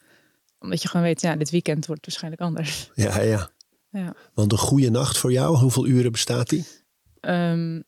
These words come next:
Speaker 1: een goede nacht zou ik zeggen acht en een half.
Speaker 2: En doe je dutjes overdag op die trainingsdagen?
Speaker 1: Nou, wat ik soms wel eens deed, als, we hadden eerst natuurlijk de yogaruimte.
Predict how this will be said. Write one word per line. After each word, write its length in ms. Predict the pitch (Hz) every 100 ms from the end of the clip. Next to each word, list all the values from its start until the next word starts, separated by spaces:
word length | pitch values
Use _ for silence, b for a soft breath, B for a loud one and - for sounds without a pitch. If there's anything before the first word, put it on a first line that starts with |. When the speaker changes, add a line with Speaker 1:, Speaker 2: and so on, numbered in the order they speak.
| _
Speaker 1:
een 120 | - -
goede 180 | 214 202
nacht 220 | 190 -
zou 120 | 180
ik 60 | -
zeggen 300 | 175 175 -
acht 180 | - -
en 40 |
een 40 | 160
half. 300 | 196 - - _
Speaker 2:
En 120 | 110
doe 140 | 107 107
je 100 | 92
dutjes 380 | 123 - 147
overdag 500 | 127 123 127 160 143
op 140 | 127 -
die 100 | 113
trainingsdagen? 800 | 120 123 120 120 135 139 165 -
Speaker 1:
Nou, 500 | - 170 165 165 170 165 B B B B
wat 120 | 180
ik 80 | 208
soms 360 | - 226 233 -
wel 120 | 214
eens 160 | 202 -
deed, 340 | 180 196 196
als, 240 | 196 - -
we 80 | 190
hadden 180 | 190
eerst 180 | 196 -
natuurlijk 220 | 202 175
de 60 | 170
yogaruimte. 600 | 175 175 156 151 147 175